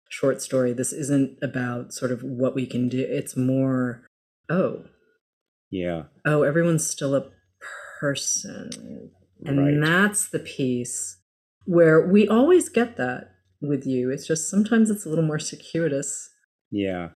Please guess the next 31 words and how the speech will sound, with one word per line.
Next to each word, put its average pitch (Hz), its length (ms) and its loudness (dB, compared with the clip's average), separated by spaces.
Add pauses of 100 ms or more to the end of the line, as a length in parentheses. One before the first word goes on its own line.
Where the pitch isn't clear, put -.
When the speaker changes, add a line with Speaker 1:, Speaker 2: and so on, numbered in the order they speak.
(140)
Speaker 1:
than 160 400 0
not. 151 260 0
So 202 140 4
did 208 220 4
you 370 120 6
start 254 280 4
with 202 100 6
the 165 120 2
idea, 139 500 4
though, 226 260 6
or 175 100 6
did 160 220 2
you 202 140 4
start 185 340 2
with 160 120 4
our 143 160 2
guy? - 680 -4 (200)
Speaker 2:
I 123 120 0
think 233 400 0
I 175 80 6
started, 147 640 0
a-, 127 140 2
as 131 140 4
I 139 80 6
remember 135 520 4
it, 113 120 2
it 123 80 4
was 107 160 0
just 127 200 0
this 104 180 0
weird 110 520 4